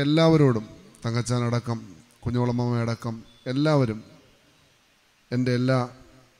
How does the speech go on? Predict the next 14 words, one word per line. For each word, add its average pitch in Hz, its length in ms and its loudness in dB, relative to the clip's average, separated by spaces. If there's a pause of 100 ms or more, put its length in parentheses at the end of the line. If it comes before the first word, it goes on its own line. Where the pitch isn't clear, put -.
(380)
കാര്യങ്ങളിലും 135 580 2 (1080)
എങ്ങനെയാണോ 147 480 2
ഒരു 139 140 4
കുടുംബാംഗം, 139 520 2 (640)
എങ്ങനെയാണോ 131 500 0
ഒരു 120 140 -2
പിതാവ്, 127 380 0 (520)
മാതാവ് 123 440 0 (840)
എങ്ങനെയാണോ 143 500 2
ഇടപെടുന്നത്, 135 460 0 (120)
സഹോദരൻ 123 440 0
എങ്ങനെയാണോ 127 440 -2
ഇടപെടുന്നത്, 117 460 -2
അതുപോലെ 120 320 2